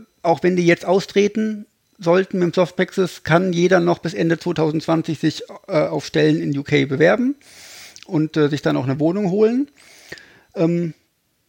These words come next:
alle, die jetzt schon da sind, können einen Aufenthaltstitel beantragen, der dann auch in der Regel, ähm, genehmigt wird. Das kommt drauf an, wenn du, wenn du schon länger als fünf Jahre da bist, ist es sowieso kein Problem.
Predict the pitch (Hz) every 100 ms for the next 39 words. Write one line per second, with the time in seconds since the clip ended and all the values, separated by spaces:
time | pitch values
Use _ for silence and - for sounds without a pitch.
0 | _ _ _ _ - - - 170 226 214
1 | 170 170 - 135 127 120 120 120 - 214
2 | 370 - - _ _ - 180 196 196 202
3 | - _ - 151 143 160 214 202 202 226
4 | 226 196 214 214 208 202 202 240 262 _
5 | - 160 160 156 151 151 147 143 151 151
6 | 147 165 - _ - 151 139 - - -
7 | 127 151 180 - 190 196 - - - -
8 | - 165 156 135 - 165 202 180 160 156
9 | 147 143 135 135 135 156 233 220 196 190
10 | - 160 151 196 190 160 - 208 240 202
11 | 190 196 185 175 190 196 202 180 151 151
12 | 156 220 226 233 220 196 214 226